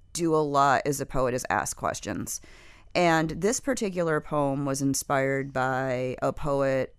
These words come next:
I really love, uh, Alex Dimitrov, who I mentioned earlier, had blurbed this book.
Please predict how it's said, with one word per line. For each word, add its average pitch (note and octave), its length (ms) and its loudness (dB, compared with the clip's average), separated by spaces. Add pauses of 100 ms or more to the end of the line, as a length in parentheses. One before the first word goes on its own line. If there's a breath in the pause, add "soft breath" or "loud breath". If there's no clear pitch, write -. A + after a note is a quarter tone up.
(140)
I C3+ 120 4
really C3 380 0
love, B2 580 -2
uh, B2 160 -6
Alex B2+ 300 2
Dimitrov, A#2+ 580 -4
who B2+ 140 -6
I A#2 80 -4
mentioned B2+ 340 -4
earlier, B2 360 -4
had B2+ 180 -10
blurbed B2+ 480 -4
this C3 180 -6
book. C#3 400 0